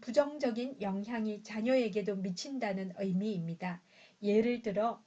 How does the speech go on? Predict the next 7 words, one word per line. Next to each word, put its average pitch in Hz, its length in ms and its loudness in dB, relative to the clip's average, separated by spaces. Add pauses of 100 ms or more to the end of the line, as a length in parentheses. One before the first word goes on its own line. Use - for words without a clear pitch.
엘리야 240 420 4
시대에 208 560 -2
삼 240 300 -6
년간 240 600 -2
가뭄이 226 460 -2
임한 196 380 -4
것은 190 420 -6